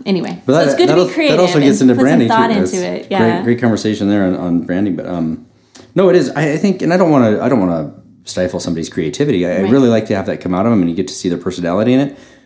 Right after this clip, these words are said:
Speaker 2: But, um, for sure, it's a matter of just realize what the headline's for. The headline is to grab their attention and just get them to wanna continue on into your ad.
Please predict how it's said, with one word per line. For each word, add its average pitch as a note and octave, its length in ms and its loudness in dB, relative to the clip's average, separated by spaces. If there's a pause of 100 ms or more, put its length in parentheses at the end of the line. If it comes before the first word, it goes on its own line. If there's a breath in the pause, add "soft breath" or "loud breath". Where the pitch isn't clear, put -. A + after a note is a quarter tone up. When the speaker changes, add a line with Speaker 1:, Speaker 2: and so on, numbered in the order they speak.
(340 loud breath)
Speaker 2:
But, G#2 140 2
um, F#2 260 2
for - 160 0
sure, A#2 180 0
it's F#2+ 160 -2
a - 40 -4
matter F#2 220 0
of F2 120 -4
just G#2 180 -2
realize A2+ 300 2
what G#2 80 -10
the - 80 -6
headline's F2 360 -2
for. E2+ 200 -4
The D#2+ 80 -4
headline F#2+ 360 -2
is E2+ 300 -6
to F2 140 -2
grab E2+ 240 -4
their G2+ 80 2
attention D2+ 460 -6 (300 loud breath)
and F2+ 100 -2
just - 520 -6
get G#2+ 220 -2
them A2 160 2
to G2 100 -6
wanna F2+ 300 0
continue E2+ 440 -4
on D#2+ 140 -6
into D2+ 220 -8
your D2 120 -6
ad. A1+ 300 -8